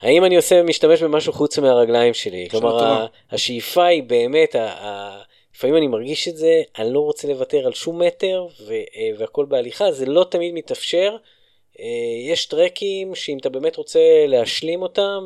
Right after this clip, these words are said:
Speaker 1: ויש לך מספר ימים מצומצם, הרכבלים זה אחלה דבר כדי לסגור פערים.
Speaker 2: מסכים לגמרי. היה לנו גם נקודה באמת שהתלבטנו אם לקחת רכבל או בכלל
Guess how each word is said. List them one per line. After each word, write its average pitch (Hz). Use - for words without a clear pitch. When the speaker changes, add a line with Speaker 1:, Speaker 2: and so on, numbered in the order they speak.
Speaker 1:
ויש 139
לך -
מספר 147
ימים 147
מצומצם, 160
הרכבלים 156
זה 175
אחלה -
דבר 170
כדי 139
לסגור 135
פערים. 123
Speaker 2:
מסכים 156
לגמרי. 147
היה 143
לנו 175
גם 156
נקודה 135
באמת 127
שהתלבטנו 131
אם 127
לקחת 127
רכבל 143
או 131
בכלל 127